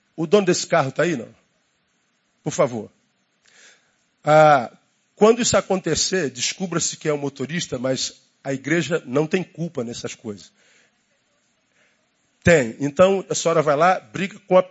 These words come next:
briga com a pessoa que colocou lá. Briga com a pessoa que tá lá. Isso. É.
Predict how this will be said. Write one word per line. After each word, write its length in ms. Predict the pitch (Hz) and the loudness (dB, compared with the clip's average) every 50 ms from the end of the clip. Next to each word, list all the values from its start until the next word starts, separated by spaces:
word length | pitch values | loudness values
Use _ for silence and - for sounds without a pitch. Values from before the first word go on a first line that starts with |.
| _ - | _ -20
briga 360 | 151 123 - 170 196 196 190 | -20 -8 -4 -2 0 0 0
com 100 | - 196 | 2 2
a 40 | 175 | 2
pessoa 760 | - - 175 - - - - 196 185 185 160 127 110 104 - _ _ _ _ _ _ _ | 2 0 -4 -4 -4 -4 0 2 2 2 2 0 -6 -10 -14 _ _ _ _ _ _ _
que 120 | - - 127 | -8 -8 -8
colocou 460 | - - 170 175 180 175 - 196 190 | -4 -2 -2 0 0 0 0 0 0
lá. 220 | 160 127 113 107 _ _ _ _ _ _ _ _ _ _ _ _ _ _ | 2 0 -2 -8 _ _ _ _ _ _ _ _ _ _ _ _ _ _
Briga 340 | 107 95 156 196 185 196 | _ -2 -2 0 0 0
com 80 | 196 190 | 0 -2
a 40 | 180 | 0
pessoa 320 | - 185 156 - - 175 | 0 -2 -4 -4 -6 -8
que 80 | - _ | -8 _
tá 120 | - 180 | -4 -2
lá. 160 | 165 120 107 _ _ _ _ _ _ _ _ _ _ _ _ _ _ _ _ | -2 -4 -8 _ _ _ _ _ _ _ _ _ _ _ _ _ _ _ _
Isso. 560 | - 123 147 151 147 131 113 - - - - - _ _ _ _ _ _ _ _ _ _ _ _ _ _ _ _ _ _ _ _ _ _ _ - 202 | -6 -2 0 0 0 0 -2 -4 -8 -10 -12 -18 _ _ _ _ _ _ _ _ _ _ _ _ _ _ _ _ _ _ _ _ _ _ _ -6 -4
É. 180 | 147 135 110 | -4 -4 -4